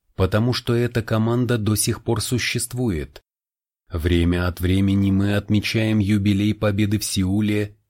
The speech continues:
и день рождения Гомельского. Приятно вспомнить его всем вместе. Мышкин.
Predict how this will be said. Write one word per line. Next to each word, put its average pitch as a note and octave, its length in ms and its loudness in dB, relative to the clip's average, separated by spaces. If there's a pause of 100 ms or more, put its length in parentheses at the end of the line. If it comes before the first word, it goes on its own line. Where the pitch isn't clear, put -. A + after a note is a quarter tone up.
и G2+ 160 2
день F2+ 300 2
рождения G#2 680 0
Гомельского. E2+ 880 -2 (680)
Приятно C3 540 0
вспомнить G#2+ 560 0
его A#2 240 0
всем B2 320 -4
вместе. G#2+ 640 -4 (840)
Мышкин. D2+ 580 -4